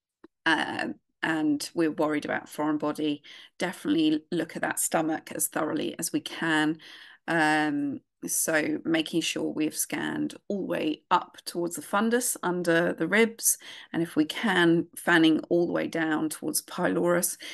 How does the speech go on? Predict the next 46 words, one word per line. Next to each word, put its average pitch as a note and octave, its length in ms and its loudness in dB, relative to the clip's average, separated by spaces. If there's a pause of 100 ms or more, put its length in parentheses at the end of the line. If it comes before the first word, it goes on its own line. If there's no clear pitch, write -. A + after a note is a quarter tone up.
(160)
And D#3 140 2
if E3 160 0
we G3+ 80 -2
have A3+ 280 2
the A3 80 0
skills E3 520 2
to - 100 -8
follow E3 460 2
from F3+ 280 -4
the F3 100 2
duodenum E3 580 2
cranially F3+ 760 0
to D#3+ 460 0
the D#3+ 80 -4
pyloroduodenal D#3 1080 -2
junction G3+ 600 0 (300)
to - 100 -8
check - 320 -4
that - 180 -6
area C#3 460 -2
as - 160 -8
well. D3 360 2 (480)
Um, D#3+ 240 4
so - 140 8
checking G#3 380 2
the F3+ 60 2
stomach D#3+ 440 0
as - 140 -2
thoroughly D#3 320 2
as D#3 100 -4
possible, E3+ 400 2
but E3 160 0
we'll E3+ 260 4
usually G#3 480 4
get, - 300 0 (140)
might G3 460 0
get - 140 -2
a - 40 -6
clue D3+ 500 4
in, D3+ 460 2
um, - 460 -4 (180)
that - 200 -2
it's - 140 -4
quite - 240 -10
fluid E3 400 0
filled. D#3 380 -2